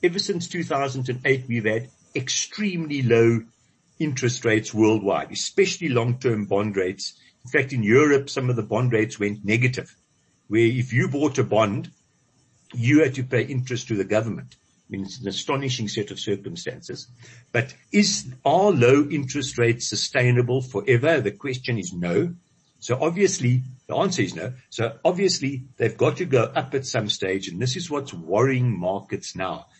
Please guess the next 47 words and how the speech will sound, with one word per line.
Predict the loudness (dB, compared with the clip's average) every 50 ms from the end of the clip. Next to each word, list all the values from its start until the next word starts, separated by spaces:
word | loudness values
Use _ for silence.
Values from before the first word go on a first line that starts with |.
| _
because | _ -4 -2 -2 0 0
the | 0 0
next | 0 0 -2 -2 -4 -4
move | -4 -2 0 0
in | 0 0 0
interest | 0 -2 -4 -4 -4 -6 -2 0
rates | 2 2 2 2 0 0
overseas | 0 0 0 0 -2 -6 -6 -6 -4 -4 -4 -4 -4
and | -2 -2 -2 -2
in | -4 -6
South | -4 -2 -2 -2 -2 -2
Africa | -4 -6 -6 -6 -6 -4 -4 -4 -4 -4 -8 _ _ _ _ _ _ _ _
is | -2 -2 -2 0 -2
up. | -2 -2 -2 -6 -12 -20 _ -20 -20 -20 -20 -10 -6
And | -6 -6 -4 -2 -2
if | -2 -2 0 2
that | 2 2 2 0
happens, | 0 0 0 0 0 -2 -4 -2 -4
if | -4 -4
the | -4 -6
cost | -4 -2 -2 -2 -2 -2
of | 0 2
money | 2 2 2 2 2
goes | 0 0 0 0 0 -2 -2
up, | -4 -4 -4 -8 _ _ -8
can | -4 -4 -2 0 0
this | 0 0 -2 -4
expansion | -6 -6 -6 -8 -4 -2 0 2 2 2 2 0 0 -2 -2 -4 -6 -10 _ _ _ _ _ _ -4
just | -2 -2 0 -2 -4 -8 -14 -20 _ _ _
continue | -6 -6 -6 -6 -6 -4 -2 0 2 2 4 4 2 0 -2 -2 -6 _ _ _ _ _
indefinitely? | 0 2 2 4 4 4 2 2 2 -2 -8 -8 -8 -10 -14 -16 -16 -18 _ _ _ _ -20 _ _ _ _ _ _
Because | _ -2 0 0 2
one | 0 0 0
thing | 0 0 0 0
I've | 0 2
learned | 2 2 2 2 0 -2
about | -2 0 0 -2 -2 -4
cycles, | -4 -2 0 0 0 -2 -4 -6 -6 -6
when | -4 -4 -2 -2
you're | 0 0
right | 0 0 0 0
at | -2 -2 -2
the | -2 -2
bottom | 0 0 0 0 0 0 0 0
of | 0 0
the | -2
cycle, | -4 -4 -4 -4 -4 -2 -2 -4 -4 -4 -4 -8